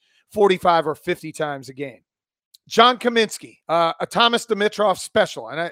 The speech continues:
T D was my guy, in fairness. I'm not gonna badmouth him. I had a great relationship with Thomas in the time that he was here in Atlanta. But John Kaminsky, small school, we're gonna try to show you we're smarter than everybody else.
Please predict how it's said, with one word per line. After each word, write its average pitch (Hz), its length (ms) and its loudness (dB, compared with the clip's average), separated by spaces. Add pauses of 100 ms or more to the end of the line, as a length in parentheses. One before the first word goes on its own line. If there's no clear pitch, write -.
(120)
T 180 160 -10
D 202 140 -4
was 254 180 -6
my 294 140 0
guy, 175 340 2
in 180 160 -8
fairness. 165 460 -4 (300)
I'm 117 60 -18
not - 60 -18
gonna 180 140 -2
badmouth 175 580 2
him. 156 100 -8
I 151 60 -2
had 147 80 -2
a 131 80 -12
great 180 300 -4
relationship 175 600 -4
with - 100 -20
Thomas 160 400 -4 (300)
in 185 100 -4
the 180 80 -6
time 180 260 2
that 165 120 -8
he 170 100 -6
was 165 160 -4
here 165 220 -2
in 170 200 -8
Atlanta. 156 460 -4 (400)
But 156 100 -12
John 208 280 4
Kaminsky, 190 760 -4
small 175 600 0
school, 175 520 0
we're 151 160 -4
gonna 170 140 -6
try 190 280 0
to 185 80 -4
show 180 200 -4
you 185 180 -2
we're 165 160 -6
smarter 165 460 -6
than 185 140 -6
everybody 190 420 0
else. 160 280 4